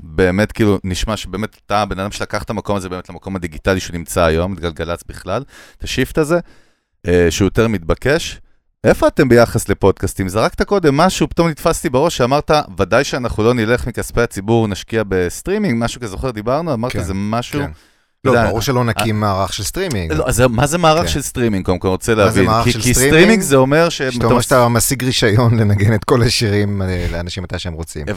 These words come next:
Speaker 1: אה, לא, זה חשוב לציין, כי הרבה מהמאזינים בעצם יכולים להגיד, "מה שאני חשבתי, רגע", אבל מבחינת מערך זה יכול להיות סט, כאילו, טכנולוגית הכל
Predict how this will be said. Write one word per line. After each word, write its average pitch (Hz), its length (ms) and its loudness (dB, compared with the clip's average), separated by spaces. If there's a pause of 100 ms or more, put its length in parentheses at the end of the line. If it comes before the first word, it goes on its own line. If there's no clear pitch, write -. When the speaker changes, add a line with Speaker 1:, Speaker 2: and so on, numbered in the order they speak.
Speaker 1:
אה, 117 40 -2
לא, 110 180 4
זה 73 100 -8
חשוב 76 280 -6
לציין, 139 280 2
כי 127 140 0
הרבה 95 200 0
מהמאזינים 117 480 0
בעצם 110 260 0
יכולים 104 240 -4
להגיד, 101 220 -4
"מה 110 100 -2
שאני 107 260 -4
חשבתי, 123 400 -2
רגע", 120 260 2
אבל 85 140 -2
מבחינת 104 360 -4
מערך 104 220 0
זה 101 80 -6
יכול 107 120 0
להיות 107 100 -4
סט, - 240 -2
כאילו, 95 180 -4
טכנולוגית 104 680 0
הכל 101 420 0